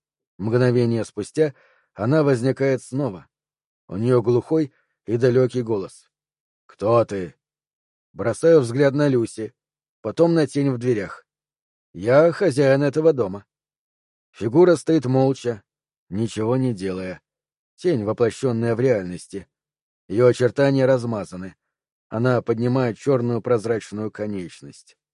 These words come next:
"Кто я?" "Ты мой гость", тихо отвечаю я.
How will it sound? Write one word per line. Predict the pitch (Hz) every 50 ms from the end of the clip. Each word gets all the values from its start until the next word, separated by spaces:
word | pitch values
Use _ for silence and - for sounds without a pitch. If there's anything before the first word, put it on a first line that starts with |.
| _ _ _ _ _ _ _ _ _ _ _
"Кто | _ - _ _ 98 104 110 110 104
я?" | 101 98 104 104 101 95 82 73 - _ _ _ _ _ _ _ _ _ _ _ _ _ _ _ _ _
"Ты | _ 135 175 214 233
мой | 220 208 208 190
гость", | 135 127 127 135 131 - _ _ _ _ _ _ _ _ _ _ _
тихо | - 117 117 - 123 120
отвечаю | - 113 110 - - 110 110 110 107
я. | 107 104 104 98